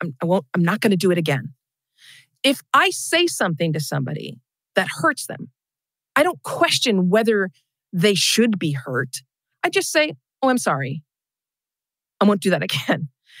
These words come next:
And it's this simple. It costs you nothing to address people the way they want to be addressed. It costs you nothing to, to stop using a phrase that hurts other people's feelings. And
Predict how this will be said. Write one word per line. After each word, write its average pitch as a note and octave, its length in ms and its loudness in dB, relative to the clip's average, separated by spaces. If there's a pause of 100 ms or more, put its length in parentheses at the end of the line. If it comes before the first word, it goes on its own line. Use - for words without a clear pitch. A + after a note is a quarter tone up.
(160)
And C#4+ 140 4
it's C#4+ 180 -4
this E4+ 160 -4
simple. C#4+ 400 0
It A3+ 120 -2 (100)
costs - 440 0
you C4 120 0
nothing A3 760 2 (840)
to A3+ 340 2 (100)
address A3+ 400 2
people A3+ 300 -4
the G3+ 60 -2
way F#3+ 140 0
they F3+ 100 0
want D#3 240 0
to D#3 80 -10
be D3 80 -2
addressed. C3 500 -8 (260)
It A3+ 120 0
costs - 420 0
you D4+ 80 4
nothing C4+ 760 2 (420)
to, B3+ 120 -2 (220)
to B3+ 120 2
stop D#4+ 340 0 (180)
using C4+ 380 2
a A3+ 40 0
phrase E3 640 0 (440)
that C4 180 0
hurts D4 240 -2
other C4+ 140 0
people's A#3 280 -6
feelings. E3+ 500 -6 (220)
And C4 220 2